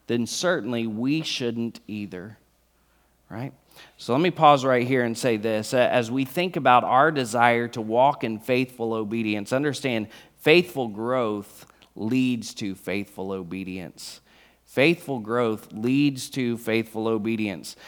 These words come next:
Uh, over the years, uh, as a minister, as a pastor, uh, when people come to me, if they'll, if they come and tell me, "Look, I'm struggling to walk in obedience," one of the first places I will start is,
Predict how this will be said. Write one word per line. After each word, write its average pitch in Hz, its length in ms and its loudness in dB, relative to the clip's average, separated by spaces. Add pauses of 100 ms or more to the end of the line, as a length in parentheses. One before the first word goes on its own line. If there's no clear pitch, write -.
(180)
Uh, - 140 -4
over 170 260 2
the 127 100 2
years, 143 400 2
uh, 127 240 8
as 120 220 4
a 113 40 -2
minister, 151 440 0
as 117 180 4
a 110 60 -4
pastor, 143 760 0 (340)
uh, 98 200 -2
when 113 220 -2
people 151 300 2
come 156 280 2
to 127 60 0
me, 127 160 0
if 123 120 -2
they'll, 135 180 4
if 120 300 -2
they 113 360 0 (260)
come 175 340 8
and 131 120 4
tell 160 220 8
me, 147 240 2
"Look, 139 240 -2
I'm 120 140 2
struggling 156 640 2
to 123 60 -2
walk 131 300 2
in 127 120 -2
obedience," 113 1000 -4 (760)
one 127 100 0
of 131 60 2
the 117 60 -6
first 165 280 4
places 165 400 6
I 147 100 8
will 151 140 0
start 151 360 4
is, 120 280 0